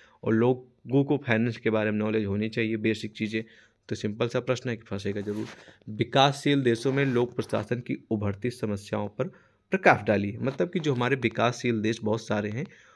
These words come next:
या फिर खास करके आप लोग भारत के ले लीजिए, भारत का बात हो रही है, तो उसमें प्रशासन की जो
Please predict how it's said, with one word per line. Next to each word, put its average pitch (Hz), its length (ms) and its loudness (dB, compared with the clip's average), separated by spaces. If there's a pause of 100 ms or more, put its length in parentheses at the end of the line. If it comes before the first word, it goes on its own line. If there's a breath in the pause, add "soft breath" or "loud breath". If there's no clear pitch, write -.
(320 soft breath)
या 123 60 6
फिर 120 120 0
खास 120 220 2
करके 117 280 2
आप 110 160 2
लोग 107 200 0
भारत 104 340 0
के 110 120 2
ले 101 120 0
लीजिए, 107 240 -2
भारत 110 380 -6
का - 100 -4
बात 110 260 -2
हो 107 100 0
रही 107 140 0
है, 180 100 -4 (460 loud breath)
तो 202 60 8
उसमें 202 280 4
प्रशासन 151 540 2
की 165 160 -2
जो - 280 -2